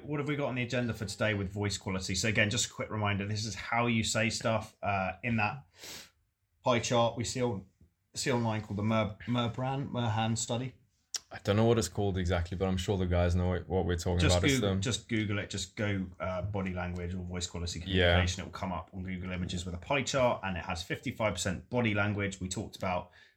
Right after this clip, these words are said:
Speaker 1: the importance of super alpha masculine body language, a bit like that hypothetical silverback gorilla in an
Speaker 2: Mm.
Speaker 1: urban environment last week. So this is the thirty-eight percent.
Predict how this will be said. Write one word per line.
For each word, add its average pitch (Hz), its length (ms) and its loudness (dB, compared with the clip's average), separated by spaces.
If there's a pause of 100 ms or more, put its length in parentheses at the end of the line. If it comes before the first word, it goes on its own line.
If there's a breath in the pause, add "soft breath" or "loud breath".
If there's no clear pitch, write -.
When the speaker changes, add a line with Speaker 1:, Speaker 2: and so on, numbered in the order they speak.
Speaker 1:
the 107 100 -6
importance 104 480 -2
of 92 100 -4
super 95 400 -2
alpha 92 240 0
masculine 95 640 -2
body 90 260 -4
language, 90 400 -4
a 76 60 -12
bit 90 180 -6
like 85 120 -4
that 80 120 -4
hypothetical 85 560 -8
silverback 87 520 -4
gorilla 87 360 -4 (100)
in 90 140 -2
an 95 80 4
Speaker 2:
Mm. - 20 4
Speaker 1:
urban 95 160 6
environment 90 560 0
last 87 300 -4
week. 95 220 -4
So 92 260 -2 (460 soft breath)
this 117 240 0
is 101 100 -2
the 107 80 -4
thirty-eight 104 720 0
percent. 92 400 -4